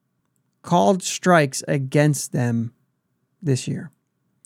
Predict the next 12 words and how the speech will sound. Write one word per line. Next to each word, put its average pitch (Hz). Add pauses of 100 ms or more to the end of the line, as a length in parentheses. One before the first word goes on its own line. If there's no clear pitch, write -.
(340)
Four 214
hundred 202
and 170
seventy-three 170
pitches 147
that 143
are 143 (100)
out 180
of 196
the 196
strike 175
zone 117